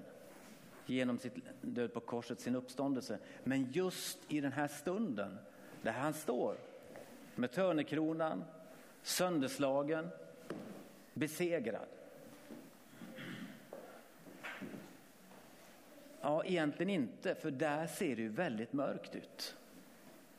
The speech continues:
Det ser ut som att det inte kommer att gå. Har det sett ut för dig någon gång som att det inte kommer att gå?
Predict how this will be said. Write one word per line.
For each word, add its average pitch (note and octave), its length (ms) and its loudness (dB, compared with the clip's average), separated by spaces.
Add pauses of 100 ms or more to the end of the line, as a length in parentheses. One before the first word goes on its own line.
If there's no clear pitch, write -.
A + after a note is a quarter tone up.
(120)
Det B2+ 100 0
ser F3 180 4
ut C#3 220 4
som C3 200 2
att A#2 120 0
det C#3 60 2
inte B2 180 2
kommer A#2 280 2
att A#2 100 2
gå. B2 240 2 (460)
Har D#3 160 4
det E3+ 80 2
sett F#3 240 0
ut G3+ 180 0
för G3 140 2
dig D#3+ 180 6
någon D3+ 160 6
gång B2 240 4
som B2 140 0
att A#2+ 100 0
det C#3+ 60 0
inte A2+ 240 2
kommer A2 300 0
att A2+ 100 0
gå? C3 200 0